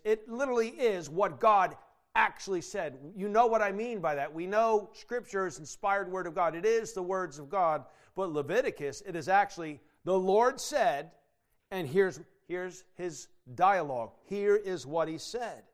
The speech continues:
That's why Andrew Bonner says that it should drive us.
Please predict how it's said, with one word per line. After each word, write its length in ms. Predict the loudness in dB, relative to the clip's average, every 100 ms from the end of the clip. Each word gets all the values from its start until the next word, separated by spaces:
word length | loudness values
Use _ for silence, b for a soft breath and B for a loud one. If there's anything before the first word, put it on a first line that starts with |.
| _ b b b
That's 200 | -6 -4
why 240 | 4 4 4 B -12
Andrew 340 | -8 -6 -6
Bonner 400 | 2 4 4 2
says 320 | -4 -4 -4 -4
that 140 | -6
it 120 | -6
should 320 | -6 -6 -6 -10
drive 600 | 0 2 4 4 2 -2
us. 280 | -4 -8